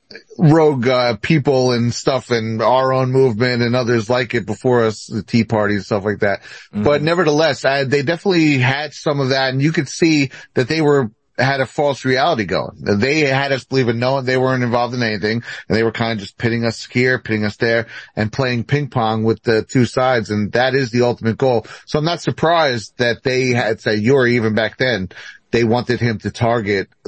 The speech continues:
Speaker 1: um, both sides.
Speaker 2: Yeah, absolutely. Okay, I wanna go through the, uh, uh, the, the gold pills over on Fox. We'll see if there's any other questions that they've had about what we've watched so far.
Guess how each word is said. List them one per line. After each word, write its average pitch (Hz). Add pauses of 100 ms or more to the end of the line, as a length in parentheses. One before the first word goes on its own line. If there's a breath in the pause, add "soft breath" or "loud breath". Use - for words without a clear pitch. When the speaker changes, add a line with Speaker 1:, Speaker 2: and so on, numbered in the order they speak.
(120)
Speaker 1:
um, 98
both 110
sides. - (640)
Speaker 2:
Yeah, 87
absolutely. 101 (400 loud breath)
Okay, 147
I 151
wanna 156
go 180
through 160
the, 139
uh, 117
uh, 104
the, 95 (100)
the 90
gold 139
pills 110
over 113
on 101
Fox. 113
We'll 101
see 101
if 113
there's 107
any 107
other 101
questions 104
that 101
they've 101
had 101
about 95
what 101
we've 101
watched 95
so 95
far. 95